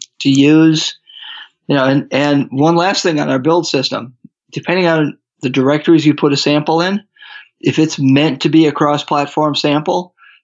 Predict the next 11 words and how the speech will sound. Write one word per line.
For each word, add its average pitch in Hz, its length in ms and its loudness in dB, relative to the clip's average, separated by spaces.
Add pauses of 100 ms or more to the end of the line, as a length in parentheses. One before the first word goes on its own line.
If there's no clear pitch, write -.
it 151 140 -2
gets 165 180 2
built 156 340 0 (140)
on 139 560 0
a 135 160 2
variety 139 580 2
of 127 160 0
Windows 139 720 0 (300)
and 131 500 0 (100)
Linux 135 320 2
hosts. - 520 -6